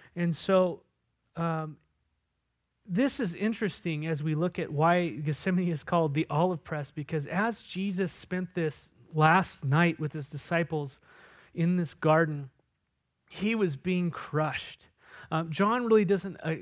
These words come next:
give us the account, but the other gospels do, uh, in that Jesus was, this is where Jesus was experiencing, um,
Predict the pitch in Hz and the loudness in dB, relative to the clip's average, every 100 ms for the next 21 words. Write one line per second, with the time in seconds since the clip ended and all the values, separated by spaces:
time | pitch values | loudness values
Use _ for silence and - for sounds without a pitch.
0 | 151 170 156 156 - 160 151 - 185 175 | -2 -2 0 -4 -6 -4 -4 -6 -4 -4
1 | 151 156 156 170 165 170 156 - 156 135 | -6 -6 -2 0 2 2 0 -6 -8 -8
2 | - 175 190 139 127 - - - - 151 | -6 0 2 0 -4 -14 -20 -16 -6 -4
3 | 160 185 180 180 147 196 220 220 - 190 | 2 2 4 2 0 -4 -4 -6 -4 -4
4 | 147 - _ - 160 185 214 165 190 147 | -4 -10 _ -12 -4 -2 -2 0 2 2
5 | 196 185 - - 165 - 170 - - 185 | -2 -4 -8 -6 -6 -6 -8 -8 -4 0
6 | 180 - 180 160 156 _ _ - 160 151 | 0 -2 -4 -6 -8 _ _ -6 -4 -4
7 | 147 | -6